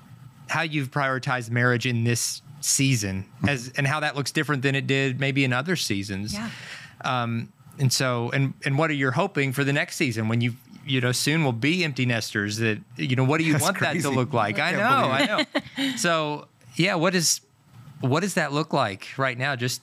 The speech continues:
Speaker 1: give us a little glimpse into, into married life.
Speaker 2: Yeah.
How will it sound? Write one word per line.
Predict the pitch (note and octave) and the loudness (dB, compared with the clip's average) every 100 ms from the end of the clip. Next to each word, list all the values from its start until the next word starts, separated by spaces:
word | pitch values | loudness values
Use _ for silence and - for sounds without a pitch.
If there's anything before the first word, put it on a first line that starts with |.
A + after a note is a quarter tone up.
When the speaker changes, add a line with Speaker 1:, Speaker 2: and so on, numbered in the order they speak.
| _ | _
Speaker 1:
give | D#3+ D#3+ | 0 0
us | D#3 | 2
a | |
little | D#3 C#3+ A2+ | 2 2 0
glimpse | G#2+ D3 D3 - | 2 2 2 0
into, | D3+ C3+ C#3 A#2 A2 - - | -2 0 2 2 -2 -6 0
into | B2+ | 2
married | A#2+ A#2+ B2+ A2+ | 4 4 4 2
life. | G2 F#2+ - - - | 0 -2 -10 -20 -18
Speaker 2:
Yeah. | - - | -16 -16